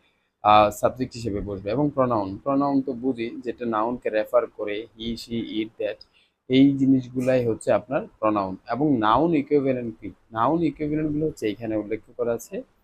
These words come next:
টু প্লাস বি ওয়ান, এটা আসলে ইনফিনিটিভ, এটাও নাউনের কাজ করে, প্লাস হচ্ছে বার প্লাস আইএনজি, এটা gerund পার্টিসিপল যাই বলেন না কেন সেটা আপনার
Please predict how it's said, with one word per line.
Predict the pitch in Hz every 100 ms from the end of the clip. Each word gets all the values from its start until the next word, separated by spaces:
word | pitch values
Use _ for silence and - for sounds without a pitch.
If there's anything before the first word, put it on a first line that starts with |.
| _ _ _ _
টু | 151 160
প্লাস | 170 170 151
বি | 143 135
ওয়ান, | 131 139 240 262
এটা | 123 120
আসলে | 120 - 127
ইনফিনিটিভ, | 107 107 123 127 202 - _
এটাও | 110 123 127
নাউনের | 110 113 120 127
কাজ | 113 110
করে, | - 110 147 190 _ _ _ _
প্লাস | 107 120
হচ্ছে | 139 - 156 165 127
বার | 117 113
প্লাস | 110 120 120
আইএনজি, | 107 107 107 143 - -
এটা | 117 139
gerund | 123 113 120 117 113
পার্টিসিপল | 113 - - 127
যাই | 127 107 107
বলেন | 110 113 123
না | 127
কেন | 143 170 185
সেটা | - 110 123
আপনার | 110 151